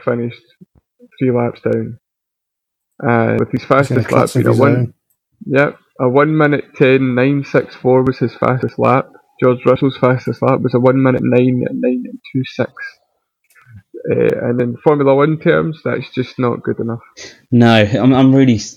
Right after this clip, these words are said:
Speaker 3: really scared for, for Williams. Um, I'm really worried about, you know, what's gonna happen with them. I, you see, I mean, I, if you watch that Netflix documentary, um, they were going on about,
Speaker 1: Oh,
Speaker 3: uh, we,
Speaker 1: yeah.
Speaker 3: we, we
Speaker 1: Drive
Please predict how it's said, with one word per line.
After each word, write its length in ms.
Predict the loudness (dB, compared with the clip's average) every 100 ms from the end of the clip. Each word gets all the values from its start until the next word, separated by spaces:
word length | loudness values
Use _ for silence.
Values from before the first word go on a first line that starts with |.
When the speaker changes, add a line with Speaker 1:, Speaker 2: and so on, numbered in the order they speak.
| -4
Speaker 3:
really 320 | 0 0 0
scared 460 | -2 2 2 2
for, 200 | 0 -2 -2
for 200 | 0 0
Williams. 500 | 2 0 0 -4 -12 _ _ _ _
Um, 400 | 0 2 2 0 -4 _ -4
I'm 80 | 0
really 140 | 2
worried 280 | 4 4 2
about, 240 | 2 0 -2 -8 -12 -10
you 380 | -10 -4 -2 0
know, 80 | 0
what's 180 | -2
gonna 180 | 0 0
happen 280 | 0 -2 -4
with 120 | -2
them. 160 | -6 -8 -14 -20 -6 0
I, 200 | 0 0 _ _ _ _ _ _ -20 -14 -6
you 80 | 0
see, 220 | 2 2
I 80 | 2
mean, 140 | 2
I, 100 | 0
if 200 | 0 0
you 60 | 0
watch 200 | 0 0
that 120 | 0
Netflix 480 | 2 2 0 -6 -2
documentary, 760 | -4 0 2 2 2 0 0 0 -8
um, 200 | -2 0
they 80 | 2
were 120 | 2 2
going 200 | 2 2
on 80 | 2
about, 260 | 2 2 0 -6 -20 -20 _
Speaker 1:
Oh, 100 | 2 4
Speaker 3:
uh, 40 |
we, 80 | 4
Speaker 1:
yeah. 160 | 2 0 0
Speaker 3:
we, 160 | 2
we 180 | 2
Speaker 1:
Drive 20 | 4